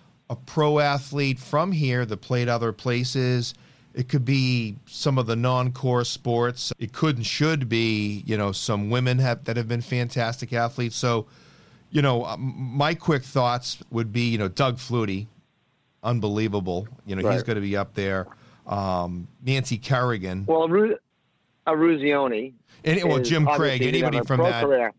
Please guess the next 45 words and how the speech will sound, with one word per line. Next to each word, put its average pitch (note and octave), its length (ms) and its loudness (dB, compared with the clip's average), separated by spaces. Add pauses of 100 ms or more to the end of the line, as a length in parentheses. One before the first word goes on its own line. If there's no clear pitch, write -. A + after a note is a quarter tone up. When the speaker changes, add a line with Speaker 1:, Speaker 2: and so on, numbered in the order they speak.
Speaker 1:
uh, B2+ 140 -10
that B2+ 180 2 (100)
eighty C#3 220 2
Olympic B2+ 320 0
team A#2+ 160 0
Speaker 2:
But D3 60 4
Speaker 1:
is F#2+ 60 -6
Speaker 2:
that D#3 180 4
Speaker 1:
loaded C3 160 0
with G#2 160 -2 (380)
greater B2+ 300 0
Speaker 2:
Right. B2+ 140 2
Speaker 1:
Boston G#2 400 -4
folks. - 680 -6 (360)
You C3 60 0 (180)
know, C3 160 0
Speaker 2:
Um, C#3+ 140 0
Speaker 1:
uh, C3+ 40 2
we D3+ 120 4
had C#3+ 180 2
Matt C#3 180 2
Hasselbeck C#3 600 0
on A2+ 180 0
the G#2+ 60 -2
show. G#2 480 0 (440)
He's, C3+ 400 2
um, A#2 260 2
arguably A#2 640 0
the G#2+ 80 0
most A2 260 0
successful A#2 640 -2
N A#2 100 -2
F A2+ 180 -4
L A#2+ 180 0
player G#2 320 0
ever F#2+ 280 -2
from, F2+ 400 -6 (540)
from G#2 200 -4
around G2 360 0
here, G2+ 240 -2
although F#2 180 -2
I'm F2 80 -6
probably F#2+ 220 -4
forgetting F#2 400 -6
somebody. F#2 680 -6